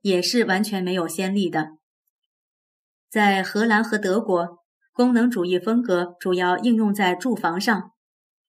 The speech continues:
建一幢功能主义风格的住房，也是用钢筋、玻璃、砖块和混凝土这些普通的材料，但是它们比任何风格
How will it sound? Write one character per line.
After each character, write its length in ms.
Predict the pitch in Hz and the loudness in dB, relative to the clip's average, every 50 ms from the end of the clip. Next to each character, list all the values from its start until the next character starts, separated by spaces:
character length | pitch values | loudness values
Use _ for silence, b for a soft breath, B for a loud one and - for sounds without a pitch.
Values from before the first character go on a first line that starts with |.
| _ _ _ _ | _ _ _ _
建 240 | - 320 311 277 233 | 4 4 6 6 4
一 80 | 240 | 4
幢 260 | 240 277 269 254 240 | 2 2 2 2 2
功 180 | 240 294 302 311 | 2 2 4 4
能 140 | 269 254 269 | 4 2 2
主 160 | - 196 175 | 0 -2 -2
义 140 | 175 175 175 | -2 -2 -2
风 180 | 175 214 220 | -2 0 -2
格 160 | 220 208 185 180 | 0 0 0 0
的 100 | 185 190 | 0 -2
住 200 | 185 233 208 175 | -2 -2 -2 -2
房， 400 | - 180 165 165 180 180 - _ _ _ _ _ _ _ _ _ | -2 -2 -2 -2 -4 -8 -12 _ _ _ _ _ _ _ _ _
也 240 | - 202 185 175 175 | -2 0 0 0 0
是 160 | 175 220 214 | 0 -2 0
用 220 | 202 196 185 185 | 0 0 -2 -2
钢 240 | 185 226 226 233 233 | 0 0 2 2 2
筋、 420 | 233 247 247 247 262 - - _ _ _ _ | 0 0 -2 -2 -4 -6 -14 _ _ _ _
玻 240 | - 254 269 277 | 2 2 4 4
璃、 340 | 285 240 190 160 - - - _ _ _ | 4 2 0 -2 -4 -8 -14 _ _ _
砖 240 | - - 233 240 247 | 0 2 2 2 2
块 280 | 240 247 247 220 175 | 2 0 0 0 0
和 240 | - - 208 214 240 | 0 -2 -2 -2 -2
混 280 | 233 - - 190 175 175 | -4 -4 -6 -6 -4 -4
凝 140 | 175 180 240 | -4 -4 -4
土 280 | 240 - - 165 160 160 - - | -4 -4 -4 -6 -6 -6 -6 -2
这 100 | 233 226 | -2 -2
些 200 | 226 233 233 240 | 0 0 -2 -2
普 240 | 233 - 202 165 | -2 -4 -6 -6
通 180 | - - 220 240 | -4 -4 -2 0
的 100 | 269 254 | 0 0
材 220 | - - 170 160 | 0 -2 -2 -2
料， 300 | 160 175 175 170 175 - _ _ _ _ _ _ _ _ _ _ _ _ _ _ _ _ _ _ _ _ _ _ _ _ _ | 0 0 -2 -2 -4 -8 _ _ _ _ _ _ _ _ _ _ _ _ _ _ _ _ _ _ _ _ _ _ _ _ _
但 160 | - 277 277 | 2 2 2
是 220 | 262 - 262 254 | 2 2 0 0
它 180 | 247 233 240 269 | 0 0 0 0
们 140 | 262 269 247 | 0 0 0
比 160 | 226 185 180 | 0 0 0
任 180 | 190 269 269 247 | 2 0 0 0
何 160 | - 208 196 | 0 -2 -2
风 180 | 196 240 247 | 0 0 0
格 360 | 262 254 202 175 170 175 - | 0 0 0 0 0 -2 -6